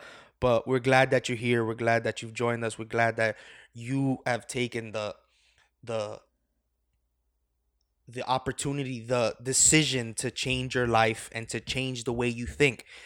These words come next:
Because when you do that, like we always say, change your thoughts, you can change the world. Any final thoughts right before we sign off?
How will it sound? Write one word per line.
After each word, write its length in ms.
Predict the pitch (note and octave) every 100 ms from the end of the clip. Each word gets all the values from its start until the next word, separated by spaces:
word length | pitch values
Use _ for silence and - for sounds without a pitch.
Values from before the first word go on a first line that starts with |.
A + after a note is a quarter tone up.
| -
Because 240 | - - A2
when 120 | A2+
you 100 | A#2
do 240 | A2+ C3 B2
that, 460 | B2+ C3 G2+ - _ - - -
like 140 | A#2+ -
we 120 | A#2+
always 240 | A#2+ A#2
say, 400 | - C3+ B2+ A2+ - - - _ _
change 340 | - A#2 A#2+ A#2
your 80 |
thoughts, 400 | A2+ - B2 A2+
you 80 | A2
can 140 | G#2 G#2+
change 300 | G#2+ G#2+ G#2
the 60 |
world. 340 | G#2+ A2 G#2 _ _ _ _ _ _ _ _ _
Any 140 | A2+ A#2+
final 280 | B2 A2+ A2+
thoughts 280 | A#2 A#2
right 160 | A#2 A2+
before 280 | G#2+ - A2
we 100 | A2
sign 260 | A2 A2
off? 200 | G#2+ A2